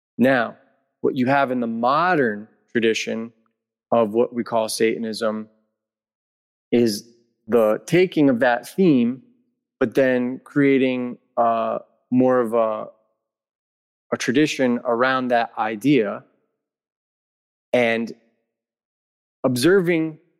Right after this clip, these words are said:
mankind at their lowest form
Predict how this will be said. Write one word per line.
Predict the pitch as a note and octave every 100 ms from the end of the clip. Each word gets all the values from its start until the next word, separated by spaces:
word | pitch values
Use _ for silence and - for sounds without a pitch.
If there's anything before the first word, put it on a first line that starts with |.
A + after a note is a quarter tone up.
| _ _ _ -
mankind | C3+ D#3 D3+ D#3+ D#3 D#3+ D3 B2+ B2 B2 -
at | B2+ C3
their | C#3 C3+
lowest | B2 C3+ C#3+ C#3+ -
form | - D#3 C#3+ A#2+ A2 A2+